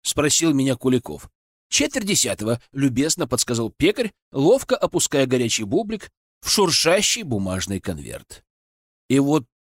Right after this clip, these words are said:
тут я только и сообразил, что дело неладное. Мало того, что я уснул у себя в спальне, а вернулся в столицу в совершенно ином месте,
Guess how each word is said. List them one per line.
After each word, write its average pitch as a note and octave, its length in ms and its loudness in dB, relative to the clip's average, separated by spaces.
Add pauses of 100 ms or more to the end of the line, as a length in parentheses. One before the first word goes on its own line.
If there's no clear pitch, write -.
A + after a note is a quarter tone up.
тут C#4 280 -2
я A#2+ 200 0
только F#3+ 400 -2
и - 180 -2
сообразил, D3+ 720 0
что - 180 -6
дело A2 260 0
неладное. G2+ 640 -4 (1000)
Мало B2+ 380 0
того, D#3 180 0
что C#3 140 -2
я D3 120 4
уснул E3 400 -2
у C#3+ 100 0
себя D3 260 0
в - 80 -2
спальне, D2 640 -2 (300)
а C3+ 100 0
вернулся D3 460 2
в - 60 0
столицу D#3 400 0
в - 80 -4
совершенно D#3 580 0
ином E3+ 360 2
месте, D3 580 0